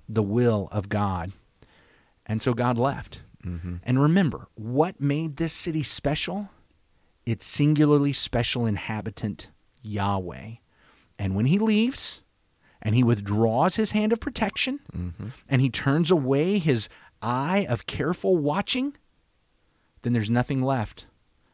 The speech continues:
Speaker 1: but to be destroyed by those enemies that were always knocking at the door.
Speaker 2: Mm-hmm.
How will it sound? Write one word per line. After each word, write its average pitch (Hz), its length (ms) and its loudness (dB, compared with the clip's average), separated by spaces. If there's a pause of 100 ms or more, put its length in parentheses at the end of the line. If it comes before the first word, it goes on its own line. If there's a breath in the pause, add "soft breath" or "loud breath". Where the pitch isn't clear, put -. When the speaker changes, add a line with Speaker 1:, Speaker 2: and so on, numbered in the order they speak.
Speaker 1:
but - 100 -4
to - 100 -2
be 110 120 0
destroyed 101 640 0
by 98 160 -4
those 98 260 -2
enemies 98 460 0
that 113 120 -4
were 135 200 -4
always 170 460 6
knocking 160 360 -4
at 160 140 -6
the 175 40 -4
door. 165 300 -6 (140)
Speaker 2:
Mm-hmm. 98 260 -4